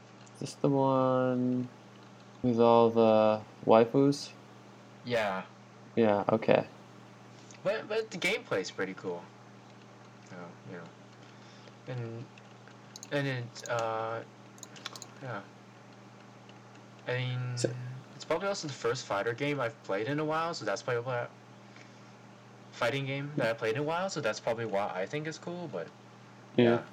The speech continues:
Speaker 2: I mean, if I played Smash all my life, I'd probably be like, "Okay."
Speaker 1: <laughs>
Speaker 2: Same thing, but easier? <laughs>
Speaker 1: So is it, is it like,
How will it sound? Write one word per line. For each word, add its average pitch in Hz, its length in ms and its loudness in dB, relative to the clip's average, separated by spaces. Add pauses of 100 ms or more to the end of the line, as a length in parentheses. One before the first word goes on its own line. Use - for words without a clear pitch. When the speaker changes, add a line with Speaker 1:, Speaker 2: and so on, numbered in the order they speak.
(640)
Speaker 2:
I 110 60 -4
mean, 107 160 -4
if 113 160 0
I 117 60 0
played 117 200 -2
Smash 107 380 -4
all 104 80 -6
my 92 80 -2
life, 90 260 -2
I'd 95 120 -8
probably 95 260 -4
be 92 80 -6
like, 85 260 -6 (160)
"Okay." 90 340 -4 (760)
Speaker 1:
<laughs> - 60 0 (1000)
Speaker 2:
Same 117 280 -2
thing, 113 300 -2
but 95 160 0 (200)
easier? 160 300 -2 (400)
<laughs> - 420 -6
Speaker 1:
So - 120 8
is 160 100 10
it, 170 200 12
is 165 140 12
it 175 100 12
like, 180 420 6